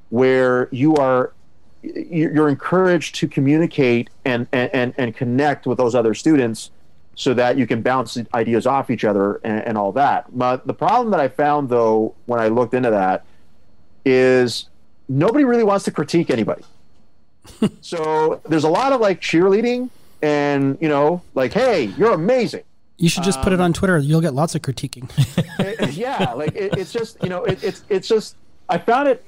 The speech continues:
Speaker 1: kind of an interesting juxtaposition to YouTube, because YouTube, of course, is filled with all kinds of how-to videos. And there you will get more of a preponderance of, well, shall we say, critique, you know, negative and positive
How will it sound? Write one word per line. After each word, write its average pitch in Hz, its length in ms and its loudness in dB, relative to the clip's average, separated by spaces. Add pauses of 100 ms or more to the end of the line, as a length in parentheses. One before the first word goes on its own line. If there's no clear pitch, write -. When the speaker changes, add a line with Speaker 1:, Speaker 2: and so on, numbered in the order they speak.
Speaker 1:
kind 208 180 0
of 196 80 0
an 170 80 2
interesting 185 380 0
juxtaposition 151 720 0
to 123 40 2
YouTube, 123 460 2
because 117 240 0
YouTube, 170 340 2
of 110 80 -4
course, 127 360 0
is 127 160 -2
filled 185 520 0
with 113 100 -2
all 123 140 0
kinds 117 220 -4
of 107 80 -2
how-to 110 340 -2
videos. 120 540 0 (480)
And 156 240 0
there 175 580 2
you 160 140 2
will 160 100 2
get 131 440 0
more 139 180 0
of 127 60 0
a 123 60 0
preponderance 139 1080 -2
of, 135 560 -2 (800)
well, 190 280 4
shall 185 240 2
we 180 120 2
say, 160 440 2
critique, 170 540 0
you 190 80 2
know, 139 140 2
negative 147 1080 2
and 135 180 -2
positive 120 880 2